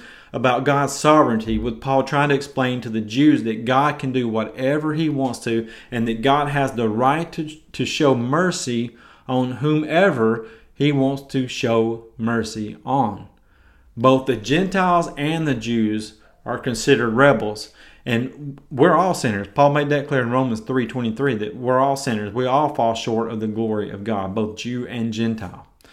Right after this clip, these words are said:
And so we're all sinners who rebelled against God. Therefore, we are imprisoned, if you will, is what Paul says, in sin. We are in jail.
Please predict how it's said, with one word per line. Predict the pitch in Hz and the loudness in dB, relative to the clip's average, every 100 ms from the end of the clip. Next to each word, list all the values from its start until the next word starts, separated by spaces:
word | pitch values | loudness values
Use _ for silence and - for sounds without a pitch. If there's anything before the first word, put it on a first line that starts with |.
| - - - - | -20 -20 -20 -12
And | 117 113 | -6 4
so | 139 131 139 - - | 6 6 2 -6 -6
we're | 143 139 135 | 2 4 4
all | 170 190 | 4 2
sinners | 180 165 143 131 | 0 0 -2 -2
who | |
rebelled | 131 131 139 147 | -2 0 2 2
against | 131 123 117 - | 2 -2 -4 -4
God. | 135 127 101 101 | -2 0 -2 2
Therefore, | 135 196 214 143 107 107 107 - _ - - - | 4 4 2 0 0 -4 -8 -18 _ -20 -18 -2
we | 123 143 151 | 4 4 4
are | 147 143 139 | 4 4 4
imprisoned, | 143 131 - - 190 208 147 117 120 | 2 0 -2 -2 4 4 4 0 0
if | 139 139 | -2 -2
you | 123 | -2
will, | 131 135 | 0 0
is | 117 | 0
what | 117 - | -6 -2
Paul | 143 135 | 0 0
says, | 147 156 123 113 - _ _ | 0 0 0 -4 -10 _ _
in | 131 127 | -4 -4
sin. | 113 - - 170 117 92 92 _ _ _ _ - | -4 -6 0 2 2 -2 -12 _ _ _ _ 0
We | 143 170 | 4 6
are | 131 | 4
in | - 135 120 | 0 -2 -2
jail. | 107 120 104 92 | -2 -2 -2 -6